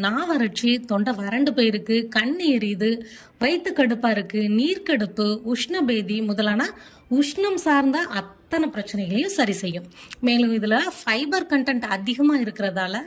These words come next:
உஷ்ணத்தை சரி செஞ்சு மலச்சிக்கல் வராம பிரிவென்ட் பண்ணுது. இதுல இருக்கக்கூடிய ஆல்பா லினோலிக் ஆசிட் கெட்ட கொழுப்பை கரைக்கிறதுக்கான மெட்டபாலிசத்தை ஸ்டிமுலேட் பண்ணுது. மேலும் ஒமேகா த்ரீ கெட்ட கொழுப்பை கரைக்கக்கூடியதாகவும் நச்சுக்களை வெளியேற்றி ஸ்கின்னை பளபளப்பா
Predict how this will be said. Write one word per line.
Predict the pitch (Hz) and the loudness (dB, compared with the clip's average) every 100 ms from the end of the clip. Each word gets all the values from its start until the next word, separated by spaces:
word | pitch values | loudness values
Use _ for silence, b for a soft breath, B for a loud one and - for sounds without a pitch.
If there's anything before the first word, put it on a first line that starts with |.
| - | -8
உஷ்ணத்தை | - 403 392 294 226 | -4 -2 0 2 4
சரி | 208 202 | 4 6
செஞ்சு | 190 175 330 339 190 | 4 6 2 2 0
மலச்சிக்கல் | 170 196 247 226 202 | 0 0 -2 0 2
வராம | 202 226 339 427 427 | 4 4 4 2 2
பிரிவென்ட் | 226 196 190 | 2 2 2
பண்ணுது. | 185 180 190 - | 0 -2 -4 4
இதுல | 349 349 | 4 4
இருக்கக்கூடிய | 370 392 349 320 339 262 | 2 2 4 6 4 4
ஆல்பா | 320 339 349 339 | 4 2 2 4
லினோலிக் | 262 262 277 277 247 | 8 8 8 6 6
ஆசிட் | 208 190 294 - - | 6 6 2 0 -6
கெட்ட | 269 262 - 349 | -4 -2 -2 4
கொழுப்பை | 247 202 233 311 320 - | 6 6 2 0 0 0
கரைக்கிறதுக்கான | 208 208 233 214 202 202 202 196 | 0 0 -2 -4 0 0 2 2
மெட்டபாலிசத்தை | 196 320 349 277 226 185 240 302 | 2 2 4 4 2 0 0 2
ஸ்டிமுலேட் | - 190 185 180 - | 2 2 0 -2 0
பண்ணுது. | 175 170 190 - B B B 220 | 0 2 -2 -6 B B B 4
மேலும் | 214 262 233 | 6 6 4
ஒமேகா | 220 311 381 349 240 | 2 2 2 -2 2
த்ரீ | 254 320 - | 2 2 0
கெட்ட | 220 208 269 | -4 0 2
கொழுப்பை | 262 240 226 220 | 2 4 2 2
கரைக்கக்கூடியதாகவும் | 226 320 392 370 277 233 202 190 202 302 - - 190 | 2 4 0 0 2 2 4 2 2 -2 -4 -2 0
நச்சுக்களை | 175 302 320 320 262 | 2 0 2 4 4
வெளியேற்றி | 226 226 220 262 320 | 4 2 2 0 -2
ஸ்கின்னை | - 277 285 302 294 | -2 4 6 6 2
பளபளப்பா | 240 277 359 349 339 | 0 0 0 0 0